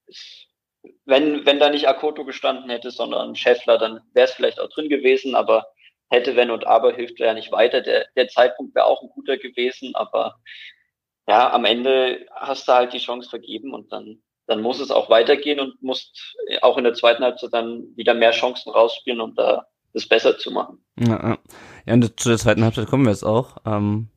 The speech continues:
Speaker 2: ich war sehr froh, dass der V F B gut aus der Pause kam und sich nicht wieder direkt dann eingefangen hat. Das <laughs> haben wir nämlich letzte Saison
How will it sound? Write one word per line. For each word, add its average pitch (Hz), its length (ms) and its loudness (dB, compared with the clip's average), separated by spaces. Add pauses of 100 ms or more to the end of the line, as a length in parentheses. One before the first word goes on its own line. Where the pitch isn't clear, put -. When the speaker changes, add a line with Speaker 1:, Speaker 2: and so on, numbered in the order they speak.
(120)
Speaker 2:
ich - 180 -10 (220)
war 110 180 4
sehr 117 160 4
froh, 113 220 -2
dass 113 140 -2
der 110 100 0
V 107 160 0
F 107 100 -8
B 107 120 0
gut 117 200 -6
aus 127 140 0
der 127 80 -2
Pause 120 300 0
kam 117 260 2
und 107 60 0
sich 107 180 -8
nicht 110 160 -4
wieder 101 100 -4
direkt 98 260 -6
dann 98 120 -2
eingefangen 120 480 -2
hat. 131 100 -6
Das - 160 -10
<laughs> - 60 -10
haben 120 80 6
wir 101 60 2
nämlich 107 200 2
letzte 104 220 -6
Saison 104 260 -2